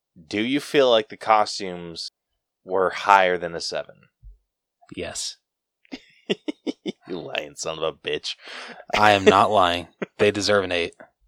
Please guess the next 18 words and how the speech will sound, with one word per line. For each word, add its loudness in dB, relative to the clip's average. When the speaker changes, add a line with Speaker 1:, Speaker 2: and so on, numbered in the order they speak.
Speaker 1:
All 4
right. 8
So, 8
going 4
back 6
and -8
making -6
a -8
quick -2
correction, 6
because 0
that's -8
what 2
we -4
do, 2
or 6
what 4
we -6